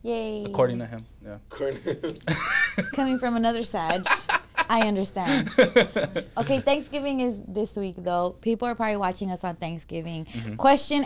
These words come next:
Speaker 1: answer in the comments, even if they're by you, and let's answer in the room. Who's gonna fuck it up? Who in your family can you bet is gonna fuck up Thanksgiving?
Speaker 3: Mm,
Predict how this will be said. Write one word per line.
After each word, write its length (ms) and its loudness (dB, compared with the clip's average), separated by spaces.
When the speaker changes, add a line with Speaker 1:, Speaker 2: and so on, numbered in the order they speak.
Speaker 1:
answer 260 2
in 140 2
the 80 0
comments, 580 2
even 280 0
if 140 0
they're 140 2
by 220 4
you, 300 2
and 180 -2
let's 220 0
answer 480 -2
in 220 -4
the 100 -4
room. 400 -4
Who's 160 4
gonna 200 0
fuck 280 2
it 80 0
up? 240 0
Who 380 4
in 200 2
your 180 4
family 460 4
can 240 0
you 100 2
bet 460 6
is 140 -4
gonna 180 0
fuck 280 -2
up 120 -4
Thanksgiving? 540 -10
Speaker 3:
Mm, 1700 2